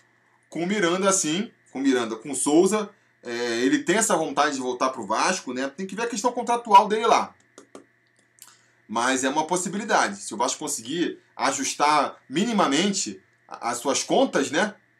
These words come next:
É, eu acho que ele pode voltar pro Vasco, sim. Vamos ver, né? Mais pro final do ano, é, é, essas especulações vão esquentar melhor, a gente vai poder saber melhor.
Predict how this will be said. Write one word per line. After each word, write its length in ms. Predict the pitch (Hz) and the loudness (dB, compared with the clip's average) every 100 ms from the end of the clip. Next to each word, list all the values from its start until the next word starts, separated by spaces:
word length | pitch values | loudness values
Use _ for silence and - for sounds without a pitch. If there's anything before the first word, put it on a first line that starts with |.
| _ _ _ | _ _ _
É, 1160 | 113 120 120 120 113 110 101 101 98 95 92 92 | -4 -2 0 0 0 0 -2 -6 -6 -8 -10 -8
eu 160 | 117 113 | -4 -2
acho 220 | 120 - | -4 -6
que 80 | 151 | -8
ele 80 | |
pode 240 | 156 143 147 | -4 -4 -4
voltar 240 | 160 160 | -6 -6
pro 120 | 156 | -6
Vasco, 280 | 160 160 - | -4 -4 -6
sim. 240 | - 120 - _ _ _ _ _ _ _ _ _ _ _ _ | -12 -12 -14 _ _ _ _ _ _ _ _ _ _ _ _
Vamos 260 | - 262 | -2 -2
ver, 160 | 117 101 | -4 -4
né? 140 | 127 | -4
Mais 240 | 127 143 185 | -2 0 -2
pro 80 | - | -2
final 140 | 185 | -4
do 120 | 156 | 0
ano, 280 | 147 196 196 - _ - | 0 0 -4 -12 _ -14
é, 60 | |
é, 140 | 104 131 127 | -6 -4 -2
essas 240 | 131 139 | -4 -4
especulações 680 | 139 151 139 143 - 143 139 | -4 -6 -4 -2 -2 -4 -6
vão 100 | 143 | -8
esquentar 380 | - 135 139 | -8 -4 -4
melhor, 280 | 139 120 120 | -2 -2 0
a 40 | 156 | 0
gente 100 | 151 | -2
vai 80 | |
poder 220 | 147 139 139 | -10 -8 -6
saber 260 | 139 135 | -4 -4
melhor. 320 | 143 110 - | -4 -6 -8